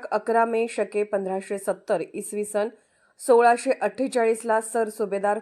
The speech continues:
फत्तेखानने जेजुरीजवळील बेलसर गावी कर्हा नदीकाठी येऊन तळ ठोकला. बेलसर काबीज करण्यास फत्तेखानने सरदार सय्यद शहाला चाल करून हस्तगत करण्या-, हस्तगत करण्यास पाठवले. यावेळी संतप्त सरदार कावजी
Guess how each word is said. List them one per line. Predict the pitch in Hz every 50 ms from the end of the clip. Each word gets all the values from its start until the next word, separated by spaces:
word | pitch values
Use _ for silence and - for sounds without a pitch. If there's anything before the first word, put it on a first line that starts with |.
| - -
फत्तेखानने | 240 202 - 247 240 240 240 220 208 214 208 214
जेजुरीजवळील | 208 180 202 190 190 208 240 240 254 202 202 208 202 208 208 214 214
बेलसर | 196 175 196 196 208 208 - - 269 254 247
गावी | 208 214 208 208 226
कर्हा | 226 - 226 196 196 214 233
नदीकाठी | 233 226 196 180 190 190 202 190 190 190 214
येऊन | 202 185 180 190 202 196 -
तळ | 208 180 175
ठोकला. | 170 175 190 165 160 180 170 170 - _ _ _ _ _ _ _ _ _ _ -
बेलसर | - 233 240 247 240 - 285 269
काबीज | 262 - 247 226 208 202 233 214 -
करण्यास | - 226 208 208 214 208 220 226 - -
फत्तेखानने | 226 208 214 214 208 - 220 202 190 196 202 214
सरदार | 214 - 226 196 190 185 190 196 196 202 - -
सय्यद | 233 208 208 214 214 214
शहाला | - - 226 208 214 240 240 190 170
चाल | 175 175 - 220 208 208
करून | 208 - 214 202 214 214 202
हस्तगत | 214 202 - - 240 226 247 226 -
करण्या-, | 220 202 190 190 190 190 190 - 208
हस्तगत | 208 - - - 247 240 254 254 247 254 - _ _
करण्यास | - 202 190 208 220 190 147 175
पाठवले. | - - - 208 180 180 185 185 175 170 175 - _ _ _ _ _ _ _ _ _ _ _ -
यावेळी | 233 233 233 254
संतप्त | 254 - 269 233 226 214 262 269 269 -
सरदार | 262 262 - 262 226 220 214 220 226 226
कावजी | 226 - - 208 196 196 196 185 220 233 262